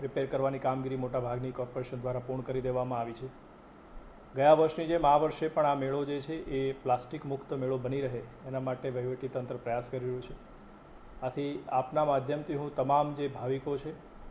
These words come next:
એમને આ મેળામાં પધારવા માટે આમંત્રણ આપું છું, પરંતુ સાથે સાથે આ પ્લાસ્ટિક મુક્ત મેળો બની રહે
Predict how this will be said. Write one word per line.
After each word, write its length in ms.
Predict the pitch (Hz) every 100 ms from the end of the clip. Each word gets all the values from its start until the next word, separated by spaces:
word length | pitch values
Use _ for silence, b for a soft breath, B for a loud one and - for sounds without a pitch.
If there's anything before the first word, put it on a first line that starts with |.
| -
એમને 400 | 139 139 143 139 - -
આ 60 | 131
મેળામાં 540 | 131 135 139 139 139 - - - - -
પધારવા 440 | 117 135 139 143
માટે 460 | 139 135 139 135 131 - - -
આમંત્રણ 400 | 117 120 127 139
આપું 240 | 143 - 135
છું, 140 | - - - - - - - -
પરંતુ 200 | 135 151
સાથે 300 | 147 139 151
સાથે 480 | 151 143 151 151 131 -
આ 40 | 143
પ્લાસ્ટિક 540 | - 123 117 - 160
મુક્ત 260 | 156 - 156
મેળો 320 | 135 139 147
બની 220 | 131 151
રહે 160 | 143